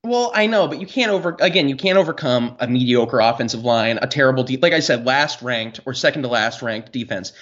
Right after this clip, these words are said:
If the Saints had had a better defense throughout a lot of these years, like, not even the best defense, an average defense throughout a lot of these years,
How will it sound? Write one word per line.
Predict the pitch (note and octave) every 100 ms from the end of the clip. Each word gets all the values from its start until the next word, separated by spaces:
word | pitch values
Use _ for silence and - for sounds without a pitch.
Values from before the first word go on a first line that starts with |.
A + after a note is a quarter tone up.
| - -
If | B2+
the | C#3+
Saints | G3 G#3
had | G3+
had | E3 C#3+
a |
better | C3 C3
defense | B2+ A#2+ A#2 C#3 C#3 - - _ _
throughout | C3+ B2 A#2 A#2 _ -
a | A#2+
lot | A#2+ B2+
of | A#2
these | B2 A2+
years, | A#2 A2+ C#3 - _ -
like, | D#3+
not | G#3 B3+
even | G3+ D#3 C3+
the | C#3
best | C#3 C3
defense, | B2+ G#2+ F2 - - _ -
an | -
average | D#3 E3 D#3+ B2+
defense | B2+ A#2 F#2+ G#2+ - _ -
throughout | C#3+ C3
a |
lot | B2 C3
of | C3+
these | B2+ A2+
years, | A2+ A#2